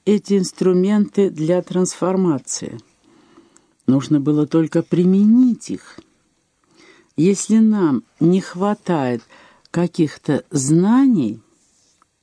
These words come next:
мы их отыщем. Если недостает опыта, мы его создадим. Все выше и выше, все вперед и вперед. Помните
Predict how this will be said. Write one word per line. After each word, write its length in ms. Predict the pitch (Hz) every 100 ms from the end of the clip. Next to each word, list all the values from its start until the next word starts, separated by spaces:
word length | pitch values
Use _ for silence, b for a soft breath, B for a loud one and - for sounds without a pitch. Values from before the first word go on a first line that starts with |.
| _
мы 240 | - 127 135
их 280 | - - - _ _ _ -
отыщем. 800 | 180 _ 226 214 - - - - B B B B B B
Если 320 | 175 196 -
недостает 800 | 202 202 180 190 - 202 202 - -
опыта, 640 | 196 254 214 170 107 113 _ _ b b b b b
мы 180 | - 117
его 220 | 117 123
создадим. 800 | 123 - 151 160 185 185 240 190 117 _ _ b b b b b b b b _
Все 320 | _ - 117 117
выше 500 | 175 240 - 220 220
и 40 |
выше, 520 | 170 175 131 - - -
все 200 | - 107
вперед 520 | - 110 123 196 -
и 40 |
вперед. 580 | 170 - 170 135 107 _ _ _ _ _ _ _ _ _ _ _ _ _ _ _
Помните 920 | - 262 240 160 127 113 - 120 90